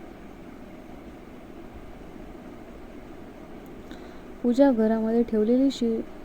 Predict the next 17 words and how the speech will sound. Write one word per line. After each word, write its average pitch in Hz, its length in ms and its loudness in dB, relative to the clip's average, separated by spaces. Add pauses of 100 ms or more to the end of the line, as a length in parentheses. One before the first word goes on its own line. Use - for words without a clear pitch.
(500)
शिळी 247 280 8
झालेली 226 340 6
फुलं, 226 280 2
अगरबत्तीची 233 600 4
पडलेली 226 280 2
रक्षा 220 240 0
सर्व 240 280 2
काही 240 220 4
काढून 220 300 0
ते 240 140 2
पूर्ण 247 260 4
स्वच्छ 220 320 -2
करून 233 320 2
घ्यावे. 196 360 0
नंतर 233 380 2
देवासाठी 226 500 2
आसन 214 320 0